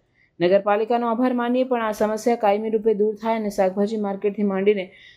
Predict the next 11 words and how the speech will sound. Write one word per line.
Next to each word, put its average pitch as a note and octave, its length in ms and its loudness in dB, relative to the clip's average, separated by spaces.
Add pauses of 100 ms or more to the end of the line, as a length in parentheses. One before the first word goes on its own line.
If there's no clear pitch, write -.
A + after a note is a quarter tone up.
(140)
બધા A3+ 300 4
જ C4 100 -2
વિસ્તારોમાં B3+ 520 0
આ A#3 100 -6
જ - 80 -10
પ્રકારે A#3+ 300 0
યોગ્ય A3 340 0
રીતે A3+ 200 -2
સમસ્યા G#3 540 -2
હલ G3 160 2
થાય G3+ 260 -2